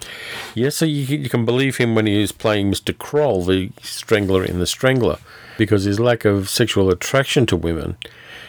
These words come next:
comes across in a totally different context in The Strangler, where he's playing a misogynistic sadist, than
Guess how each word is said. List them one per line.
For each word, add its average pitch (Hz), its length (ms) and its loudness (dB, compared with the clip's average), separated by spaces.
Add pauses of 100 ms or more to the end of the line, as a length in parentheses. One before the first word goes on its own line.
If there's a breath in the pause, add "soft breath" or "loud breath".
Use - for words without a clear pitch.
(200 loud breath)
comes 98 300 2
across 98 400 2
in 98 120 2
a 92 80 2
totally 98 380 0
different 92 340 -2
context 117 580 0
in 87 80 0
The 87 80 -2
Strangler, 90 460 0
where 85 180 0
he's 82 100 -2
playing 95 280 0
a 87 40 0
misogynistic 87 800 -2
sadist, 127 680 -2 (1120 loud breath)
than 98 440 2